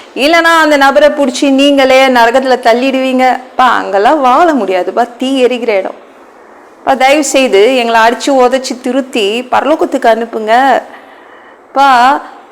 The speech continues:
உங்க ரத்தத்தை கொண்டு நீங்க எங்க பாவங்களை கழுவி பரலோகத்துக்கு அனுப்புங்கப்பா. அதற்காக தான் உங்களை வணங்கிட்டு இருக்கோம். எப்பொழுது, எந்த ஒரு நொடி ரெண்டாவது தடவை நீங்க வருவீங்கன்னு எதிர்பார்த்து இயேசுவை வணங்கி வணங்கி காத்துட்டு இருக்கோம். பரிசுத்தமா வாழ்ந்து வாழ்ந்து காத்துட்டு இருக்கோம்.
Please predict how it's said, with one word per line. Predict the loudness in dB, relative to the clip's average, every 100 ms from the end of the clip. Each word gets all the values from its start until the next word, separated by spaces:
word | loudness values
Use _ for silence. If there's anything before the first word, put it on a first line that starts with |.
| -12
உங்க | -2 0 2
ரத்தத்தை | 2 2 0 -2 0
கொண்டு | 2 4 4 4 6 4 2 0 -6
நீங்க | -2 0 0 -2 -4
எங்க | -2 2 0 0
பாவங்களை | 0 0 2 0 -2
கழுவி | 0 0 2 0 -2 -4 -6 -4
பரலோகத்துக்கு | -4 -2 0 -2 -2 -2
அனுப்புங்கப்பா. | -2 -2 -4 -6 -4 -2 0 -2 -8 -20 -20 -20 _ -20 -8
அதற்காக | -4 -2 0 0 0
தான் | 0
உங்களை | 0 0 -2
வணங்கிட்டு | -4 -6 -8 -10
இருக்கோம். | -14 -10 -4
எப்பொழுது, | -4 -4 0 0 2 0 -4 -12 -18
எந்த | -8 -2 0
ஒரு | 2 2
நொடி | 2 2 0 -8 -20 -20 -18 -4
ரெண்டாவது | -2 2 2 2
தடவை | 2 2
நீங்க | 2 2
வருவீங்கன்னு | 2 2 0 0 0 0
எதிர்பார்த்து | 2 0 -2 -2 0 0 -2
இயேசுவை | -2 0 0 0 -2
வணங்கி | 0 -4 -4 -2
வணங்கி | -2 -2 -2
காத்துட்டு | 0 0 0 -4
இருக்கோம். | -4 -2 -2
பரிசுத்தமா | -2 -2 -4 -4 0 0
வாழ்ந்து | 0 0 0 0
வாழ்ந்து | 0 0 -2
காத்துட்டு | -2 -2 -2 -8
இருக்கோம். | -4 -4